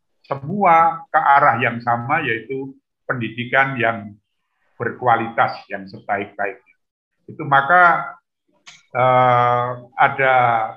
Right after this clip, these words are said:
teori apa, pelaksanaan dari,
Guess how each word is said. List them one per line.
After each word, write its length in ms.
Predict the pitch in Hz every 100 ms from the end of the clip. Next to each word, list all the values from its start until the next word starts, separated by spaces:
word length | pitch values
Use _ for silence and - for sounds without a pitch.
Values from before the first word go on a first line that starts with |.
| -
teori 400 | 165 156 156 175
apa, 680 | 123 123 139 170 185 175 - _ _ _ _ -
pelaksanaan 880 | 165 165 - 156 151 156 156 151 127
dari, 720 | 123 120 120 117 110 107